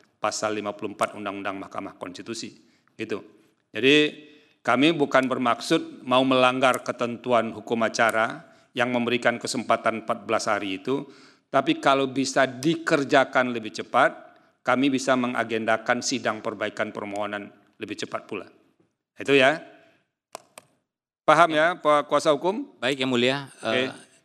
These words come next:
Speaker 2: itu
Speaker 1: Terima
Speaker 2: ki-,
Speaker 1: kasih.
Speaker 2: kalau diizinkan satu menit bagi prinsipal jauh-jauh dari Jambi, Yang Mulia.
Speaker 1: Tapi tidak semua kan ada prinsipal
Speaker 2: Tidak,
Speaker 1: yang
Speaker 2: satu
Speaker 1: lain.
Speaker 2: aja, Yang Mulia.
Speaker 1: Jangan-jangan prinsipal depan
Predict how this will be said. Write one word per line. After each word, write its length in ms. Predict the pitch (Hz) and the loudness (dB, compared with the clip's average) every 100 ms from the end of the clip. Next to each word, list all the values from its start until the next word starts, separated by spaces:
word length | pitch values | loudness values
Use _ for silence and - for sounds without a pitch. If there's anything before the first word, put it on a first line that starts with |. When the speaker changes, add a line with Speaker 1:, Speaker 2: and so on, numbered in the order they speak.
| _ _ | _ _
Speaker 2:
itu 160 | - 143 | -6 0
Speaker 1:
Terima 80 | 147 | 0
Speaker 2:
ki-, 80 | 147 | 0
Speaker 1:
kasih. 220 | 143 180 - - _ | 0 -2 -6 -20 _
Speaker 2:
kalau 160 | 143 135 | 0 0
diizinkan 640 | 139 135 139 143 156 156 | 0 -2 0 0 -2 -4
satu 320 | - 139 143 | -4 -4 -4
menit 240 | 131 135 147 - | -2 -4 -6 -8
bagi 240 | 110 110 117 | -10 -8 -8
prinsipal 560 | - 110 120 - 120 | -8 -8 -8 -6 -6
jauh-jauh 440 | 107 104 104 107 113 | -4 -4 -4 -4 -6
dari 160 | 104 101 | -8 -10
Jambi, 440 | 101 98 104 110 | -10 -10 -8 -10
Yang 80 | 101 | -10
Mulia. 160 | 95 104 | -14 -12
Speaker 1:
Tapi 160 | 131 156 | -6 -2
tidak 240 | 147 131 | 0 -2
semua 240 | 143 160 156 | 0 -2 0
kan 120 | 165 | 0
ada 160 | 135 131 | -2 -4
prinsipal 400 | 131 131 127 131 | -6 -4 -2 -2
Speaker 2:
Tidak, 60 | |
Speaker 1:
yang 60 | 127 | -2
Speaker 2:
satu 160 | 123 127 | -2 0
Speaker 1:
lain. 80 | 135 | 0
Speaker 2:
aja, 140 | 131 | -2
Yang 160 | 104 98 | -4 -12
Mulia. 220 | 82 - _ _ _ | -16 -20 _ _ _
Speaker 1:
Jangan-jangan 380 | 143 156 160 190 | -2 0 0 0
prinsipal 440 | 175 160 156 160 147 | 0 0 4 4 4
depan 180 | - | 4